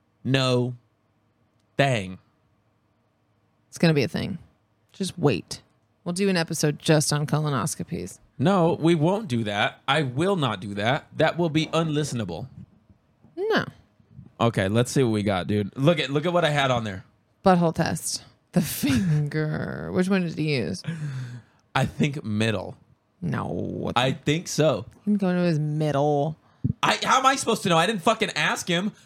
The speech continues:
Speaker 1: Literally, it happened, and I was like, "Get me the fuck out of here now."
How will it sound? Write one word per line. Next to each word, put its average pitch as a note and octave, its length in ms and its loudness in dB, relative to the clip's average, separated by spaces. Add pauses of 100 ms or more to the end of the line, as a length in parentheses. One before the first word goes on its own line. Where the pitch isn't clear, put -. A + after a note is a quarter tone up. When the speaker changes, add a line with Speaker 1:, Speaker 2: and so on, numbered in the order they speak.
(120)
Speaker 1:
Literally, C4 500 2 (120)
it F3+ 140 0
happened, F3+ 420 0
and F3+ 80 2
I F3+ 40 4
was E3 140 -2
like, D3 200 0 (320)
"Get G3 180 0
me B3+ 80 -2
the A3+ 100 0
fuck - 280 0
out D3+ 180 2
of D3 60 -4
here C#3+ 140 -2
now." B2 280 -2